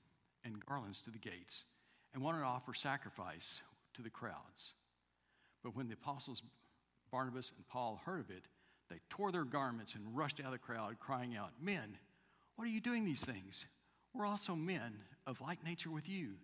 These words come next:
And we bring you good news that you should turn from these vain things to a living God who made the heaven and the earth and all that is in them.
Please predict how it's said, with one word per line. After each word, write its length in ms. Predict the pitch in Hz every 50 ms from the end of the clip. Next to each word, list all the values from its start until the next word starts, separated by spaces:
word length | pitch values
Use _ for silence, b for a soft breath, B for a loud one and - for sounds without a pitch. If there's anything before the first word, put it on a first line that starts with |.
| - B B B B B B B B B B B B
And 100 | 127 127
we 120 | 135 143
bring 260 | 139 151 180 180 180
you 120 | 165 151 143
good 220 | 131 160 160 143
news 500 | 143 156 165 151 120 98 95 95 - - - - - -
that 200 | 117 117 - -
you 60 | 139
should 180 | 123 - -
turn 220 | - - - 123 151
from 180 | 127 127 120
these 220 | 113 113 117 95 - -
vain 240 | - 135 160 170 151
things 520 | - 120 107 104 107 110 113 113 - - - B B B B B B B -
to 80 | 113
a 20 | 113
living 320 | 113 123 139 147 143 135
God 340 | 117 117 104 101 90 90 82 101 - - -
who 80 | - 123
made 220 | 113 113 117 107
the 60 | 98
heaven 380 | 95 - 139 131 139 143 143 123 -
and 140 | 139 135 131
the 120 | 131 117
earth 280 | 101 95 92 92 90 - - - B B B B B B B
and 80 | - 101
all 200 | 104 113 117 113 104
that 100 | 107 - 90 -
is 120 | - -
in 180 | 110 107 107 101
them. 160 | 95 92 82